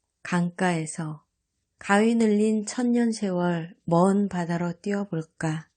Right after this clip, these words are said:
뚝길 따라 강가로 치돌아보면 미풍마저 버거운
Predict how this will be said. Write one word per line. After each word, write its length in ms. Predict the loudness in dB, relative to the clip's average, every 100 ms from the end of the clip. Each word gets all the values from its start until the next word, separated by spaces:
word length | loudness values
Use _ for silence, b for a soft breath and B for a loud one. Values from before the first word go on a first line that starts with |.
| _ _ _ _ _ _ 2
뚝길 420 | 2 4 0 2
따라 280 | 2 2 -2
강가로 800 | -4 -6 -6 -4 -2 0 -2
치돌아보면 1080 | -4 -6 -4 -2 0 -2 -4 -8 -6 -6 -8 _ _ _ _ -4
미풍마저 840 | 0 0 2 2 4 2 0 -2
버거운 680 | -4 -6 -4 -4 -4 -6